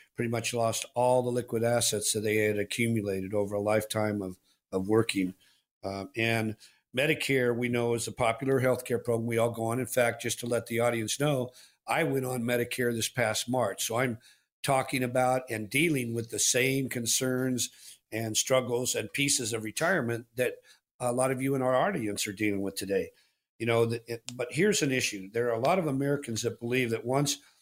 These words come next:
they turn sixty-five, it's gonna offer 'em free health care. Well, that couldn't be <laughs> farther from reality. Uh, Medicare is a patchwork of different programs that's gonna be able to cover,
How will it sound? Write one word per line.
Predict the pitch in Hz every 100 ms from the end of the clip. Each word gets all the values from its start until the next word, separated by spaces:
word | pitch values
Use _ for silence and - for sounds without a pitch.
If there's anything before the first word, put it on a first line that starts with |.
| _ _ -
they | 123 113 - _ _ -
turn | 147 127
sixty-five, | - 139 - 117 - 160 160 123 120
it's | 120 - - -
gonna | 127 127
offer | 127 139 - 135
'em | 127 117 _ _ -
free | - 143
health | 120 147 190 -
care. | 110 101
Well, | 104 123
that | 143 170
couldn't | - 160 127
be | 131
<laughs> |
farther | - 143 170 143 135 123 _ _ _ _
from | - 131 131 131 131 - -
reality. | 120 123 123 147 147 107 92 _ _ _ _
Uh, | 123 113 107
Medicare | 113 135 147 - 156 135
is | 139
a | 151
patchwork | - 135 131 - 131 139 139
of | 107
different | 113 117 160
programs | 143 131 113 117 123 135 -
that's | 110 -
gonna | 117 110 107 -
be | 120 117
able | 120
to | 113
cover, | - 131 120 120